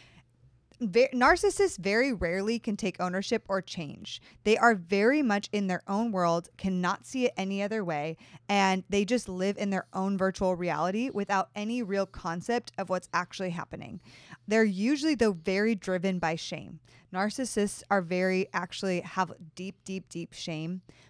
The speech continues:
But anyway, I'm not gonna go into the whole psychoanalysis of ar-, narcissists 'cause I think that could be, like, a whole different episode. But I think, yes,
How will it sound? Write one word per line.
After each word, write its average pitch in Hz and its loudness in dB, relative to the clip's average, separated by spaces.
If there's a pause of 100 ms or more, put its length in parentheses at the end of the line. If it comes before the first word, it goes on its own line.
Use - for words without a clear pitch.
(120)
But 214 2
anyway, 175 2
I'm 196 4
not 233 4
gonna 254 2
go 202 6
into 185 0
the 185 0
whole 196 0
psychoanalysis 180 0
of 190 -4
ar-, - -4
narcissists 185 -2
'cause - -4
I 180 4
think 185 -2
that 185 -2
could 185 0
be, 175 0
like, 165 0
a 147 -8
whole 180 -2
different 170 -4
episode. 226 2 (1000)
But 233 6
I 226 8
think, 277 2
yes, 185 6